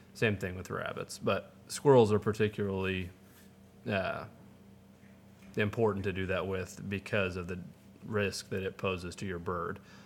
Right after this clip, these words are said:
So he, uh, made in and tried to dispatch the squirrel and ended up getting footed pretty good, uh, through the glove and <laughs> asked me to help him.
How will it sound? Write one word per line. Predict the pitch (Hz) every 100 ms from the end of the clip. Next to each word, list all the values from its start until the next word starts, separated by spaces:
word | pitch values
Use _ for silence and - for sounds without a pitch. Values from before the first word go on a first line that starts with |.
| -
So | - 90
he, | 117 113 107 95 - - - - - - - - - - -
uh, | 107 95 80 78
made | 110 113 110
in | 107 104
and | 101
tried | 107 98
to | 92
dispatch | 107 104 107 98 -
the | 107
squirrel | - 127 120 107 101
and | 98 98 98
ended | 110 95
up | 95 -
getting | 104 98
footed | 98 107 101 95 95 -
pretty | - 98
good, | 95 98 95 95 - - - - - - - -
uh, | 101 78 50 101 - - -
through | 107 95
the |
glove | 101 101 95 95 95 101
and | 92 98 - - - - - -
<laughs> | - - 127 107 - - - -
asked | 107 104 -
me | 135 113
to |
help | 110 123 117
him. | 113 120